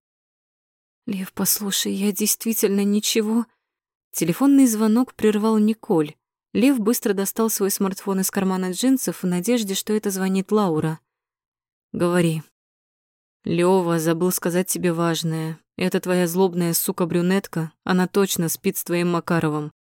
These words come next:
Я лично видел и могу показать тебе, как они шептались в коридоре ресторана. От камер ничего не укроется».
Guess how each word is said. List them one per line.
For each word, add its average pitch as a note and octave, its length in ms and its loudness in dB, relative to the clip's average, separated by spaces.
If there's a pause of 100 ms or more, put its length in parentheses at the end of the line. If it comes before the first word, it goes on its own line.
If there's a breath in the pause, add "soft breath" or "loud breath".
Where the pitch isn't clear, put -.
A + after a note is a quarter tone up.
(200)
Я F3 240 4
лично F3 400 2
видел E3+ 360 2
и - 20 0
могу D#3+ 240 -2
показать F3+ 440 0
тебе, - 220 -4
как - 200 -6
они E3 180 0
шептались F3 500 0
в - 60 -6
коридоре F3 400 2
ресторана. E3 640 -2 (480)
От A#3+ 180 2
камер G3+ 340 4
ничего F3+ 460 2
не E3 100 0
укроется». D#3+ 680 -2